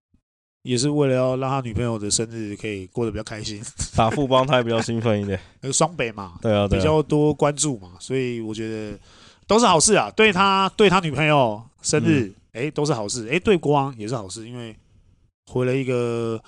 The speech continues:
Speaker 1: 回了一个穆伦斯利多啦，国王利多啦，
Speaker 2: 啊，啊。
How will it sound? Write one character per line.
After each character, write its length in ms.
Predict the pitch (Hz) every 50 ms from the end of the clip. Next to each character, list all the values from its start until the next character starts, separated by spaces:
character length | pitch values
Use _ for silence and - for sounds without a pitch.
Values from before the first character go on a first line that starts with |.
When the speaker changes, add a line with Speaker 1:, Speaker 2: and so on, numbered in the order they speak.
| - - - - - - _ _
Speaker 1:
回 160 | - 120 123
了 120 | 123 123
一 100 | 131 131
个 200 | 127 135 127 123
穆 200 | 123 139 147 135
伦 120 | 127 120 117
斯 360 | 110 120 123 127 127 123 123 - _ _ _
利 220 | - 160 185 165 147
多 220 | - 143 135 139
啦， 160 | 131 107 104 - -
国 140 | - 147 147
王 200 | 117 113 110 110
利 80 | - 139
多 200 | - 143 127 139
啦， 80 | 123 117
Speaker 2:
啊， 40 | 117
啊。 140 | 98 -